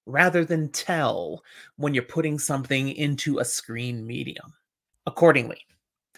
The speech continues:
here's my surprising list of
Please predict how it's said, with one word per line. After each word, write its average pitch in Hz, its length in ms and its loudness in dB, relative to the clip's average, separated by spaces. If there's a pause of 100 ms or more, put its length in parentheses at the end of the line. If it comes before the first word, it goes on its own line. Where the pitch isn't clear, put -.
(120)
here's 294 540 2
my 196 340 -2
surprising 359 960 0
list 170 560 2
of 185 260 4